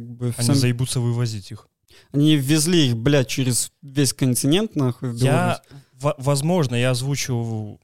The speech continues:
Speaker 2: мнение обывателя, но я не понимаю одного. Россия — бескрайне охуенно здоровая страна. Там столько незаселенных территорий. Не легче ли было белорусские войска свести туда, там провести учения, они бы вернулись, и все.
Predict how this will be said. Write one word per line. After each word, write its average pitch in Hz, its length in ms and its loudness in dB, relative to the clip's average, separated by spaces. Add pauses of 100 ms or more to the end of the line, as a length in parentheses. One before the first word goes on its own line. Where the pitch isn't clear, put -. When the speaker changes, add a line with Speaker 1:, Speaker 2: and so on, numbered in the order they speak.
Speaker 2:
мнение 127 480 -2
обывателя, 117 840 -4 (380)
но 120 320 -2
я 151 260 -2
не 175 120 -4
понимаю 135 500 -2
одного. 110 460 -6
Россия — 127 640 -2 (180)
бескрайне 170 920 -2
охуенно 156 560 -2
здоровая 135 520 0
страна. 123 540 -4 (1000)
Там 156 200 2
столько 208 520 0
незаселенных 165 640 0
территорий. 135 600 -2 (680)
Не 139 140 2
легче 208 340 0
ли 156 80 2
было 151 220 0
белорусские 220 800 2
войска 104 580 -4 (300)
свести 123 400 -4
туда, 214 340 -2
там 156 240 0
провести 156 380 -2
учения, 247 420 -2
они 240 220 0
бы 214 140 -2
вернулись, 208 500 -2
и 160 120 -4
все. 110 340 -4